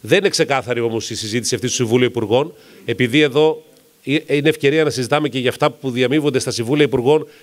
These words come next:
και τις μεγάλες πραγματικές συγκρούσεις και το συσχετισμό δυνάμεων που διαμορφώνεται. Καλό να γνωρίζουμε όλες τις παραμέτρους. Απ' την άλλη μεριά, όμως,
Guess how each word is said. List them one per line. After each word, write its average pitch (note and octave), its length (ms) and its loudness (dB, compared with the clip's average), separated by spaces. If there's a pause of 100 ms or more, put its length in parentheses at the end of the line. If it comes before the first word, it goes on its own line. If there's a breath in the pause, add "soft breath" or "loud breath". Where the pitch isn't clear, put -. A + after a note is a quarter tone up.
και B2 100 -4
τις G2+ 120 -8
μεγάλες C#3+ 480 -2
πραγματικές C#3 600 -2
συγκρούσεις A#2+ 460 -2
και C3 100 -6
το A#2 80 -6
συσχετισμό B2 360 -2
δυνάμεων D3+ 500 0 (280 soft breath)
που A#2+ 80 -10
διαμορφώνεται. B2 460 0
Καλό C#3 180 0
να D3+ 100 2
γνωρίζουμε C#3 360 0
όλες C#3 160 2
τις - 80 -10
παραμέτρους. A#2 560 -2 (360 loud breath)
Απ' A#2 120 -2
την C#3 120 2
άλλη F3 140 2
μεριά, E3 280 2
όμως, E3+ 280 0